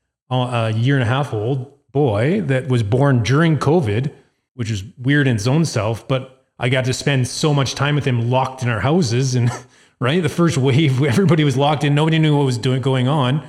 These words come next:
I was like, "Well, this would be crazy if it was just me and Louisa, my wife. But now we got this little baby to keep alive, and that was our focus." And I was like, "Well, I don't want that to change. Like,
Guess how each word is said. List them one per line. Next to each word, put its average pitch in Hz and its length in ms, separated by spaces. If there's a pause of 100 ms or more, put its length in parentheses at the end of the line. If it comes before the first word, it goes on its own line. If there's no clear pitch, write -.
(340)
I 131 60
was 131 100
like, 131 160
"Well, 127 480 (420)
this 147 200
would 139 60
be 127 120
crazy 139 400
if 110 80
it 123 40
was 113 120
just 113 180
me 120 280
and 110 340 (160)
Louisa, 123 320
my 104 120
wife. 131 520 (160)
But 117 120
now 127 140
we 123 80
got 117 160
this 104 200
little 120 420 (420)
baby 139 280
to 117 80
keep 127 180
alive, 123 460
and 120 200
that 123 100
was 120 140
our 117 120
focus." 135 500
And 135 100
I 127 40
was 123 120
like, 127 160
"Well, 123 360
I 120 80
don't 143 100
want 135 200
that 113 120
to 113 60
change. 127 560
Like, 104 260